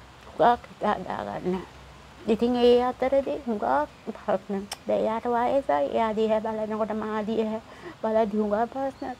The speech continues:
කෙනෙක් එක්ක කතා කරොත් ඒ කෙනා මෙහෙම කරලා හුඟක් දේවල් තිබුණා.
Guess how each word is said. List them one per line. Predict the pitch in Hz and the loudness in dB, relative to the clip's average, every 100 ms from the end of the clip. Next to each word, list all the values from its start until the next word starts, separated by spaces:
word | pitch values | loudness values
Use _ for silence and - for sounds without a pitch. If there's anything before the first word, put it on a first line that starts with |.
| - | -2
කෙනෙක් | 214 202 202 | 0 0 -2
එක්ක | 202 - 220 | -6 -4 -4
කතා | 220 214 220 226 | -4 -4 -4 -4
කරොත් | 220 254 - - - - | -4 -2 -2 -6 -14 -4
ඒ | - 196 | -2 -2
කෙනා | - 196 208 208 - - - - - - - - | -2 -2 -2 -6 -10 -20 -20 -20 -20 -20 -20 -8
මෙහෙම | 202 185 214 220 | -2 -2 -2 -4
කරලා | 247 254 262 262 - - - - | -4 -2 -2 -4 -10 -20 -20 -10
හුඟක් | 208 220 233 285 262 | -4 -2 0 -2 0
දේවල් | 262 226 226 | -2 -2 -6
තිබුණා. | 202 196 190 175 | -8 -4 -2 -4